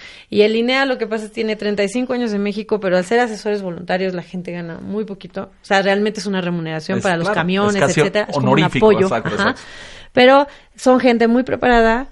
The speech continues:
Speaker 1: que tiene mucha capacidad y además que tienen ganas.
Speaker 2: Claro.
Speaker 1: Ahora, ¿qué sucede? De las dos mil setecientas plazas, como dependen de gobierno, pues de esas dos mil setecientas plazas, muchas plazas no tienen ni agua, ni luz, ni...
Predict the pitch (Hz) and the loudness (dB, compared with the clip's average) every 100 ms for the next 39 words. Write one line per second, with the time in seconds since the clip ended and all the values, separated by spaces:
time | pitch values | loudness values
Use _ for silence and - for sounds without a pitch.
0 | - 202 208 214 220 240 240 240 220 214 | -10 -2 0 0 0 -2 -2 0 2 2
1 | 208 214 202 196 - 202 185 160 151 - | 2 2 2 -2 -2 0 0 0 -4 -8
2 | - - 113 107 101 - 208 202 202 240 | -18 -10 -6 -6 -6 2 4 4 2 0
3 | 254 226 262 240 - 175 180 180 180 180 | 0 2 4 4 0 -2 0 0 -2 -2
4 | 190 226 214 220 214 220 226 214 202 190 | -4 -4 -4 -4 -4 -6 -4 -4 -2 -4
5 | 208 - 185 170 160 165 175 202 226 254 | -4 -4 -4 -2 -4 -2 0 2 2 2
6 | 277 247 190 196 - - _ 180 185 190 | 2 0 0 -4 -8 -20 _ -4 -2 -2
7 | 185 180 190 202 208 208 202 202 190 190 | -2 -2 -2 -4 -4 -6 -6 -6 -4 -4
8 | 190 202 208 226 - 202 208 208 202 214 | -4 -6 -6 -6 -4 -4 -2 -4 -2 -2
9 | 202 202 180 180 190 180 170 175 | 0 0 0 0 0 -2 -4 -4